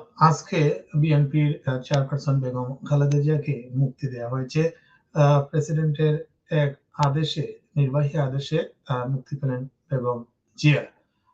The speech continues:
আহ, দুই হাজার আঠারো সালের ফেব্রুয়ারি মাসে, আহ, তাকে, আহ, দুর্নীতি মামলায় আটক করা হয় এবং সেই মামলায় তিনি দুই বছর কারাভোগ করেন। তারপর,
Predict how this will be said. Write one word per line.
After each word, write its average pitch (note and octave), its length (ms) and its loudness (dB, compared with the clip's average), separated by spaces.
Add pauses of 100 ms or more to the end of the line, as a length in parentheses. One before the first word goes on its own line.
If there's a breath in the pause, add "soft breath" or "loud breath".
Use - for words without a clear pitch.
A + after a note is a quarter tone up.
(160)
আহ, C#3 380 4
দুই D3 160 4
হাজার D3+ 260 4 (100)
আঠারো D3 300 2
সালের D3+ 460 -2 (100)
ফেব্রুয়ারি D#3 380 4
মাসে, C3 420 -6 (300)
আহ, A#2 180 -4
তাকে, C3 560 -4 (340)
আহ, A#2 460 -8
দুর্নীতি D3 320 4
মামলায় C3+ 380 -2 (180)
আটক C#3+ 260 -2
করা C#3 200 -2
হয় D3+ 220 0
এবং C3 400 -2 (720)
সেই E3+ 320 0
মামলায় D#3+ 500 2
তিনি D3 280 0
দুই D3 140 0
বছর D3 300 -2
কারাভোগ C3+ 580 -2
করেন। E3 340 0
তারপর, C#3 560 0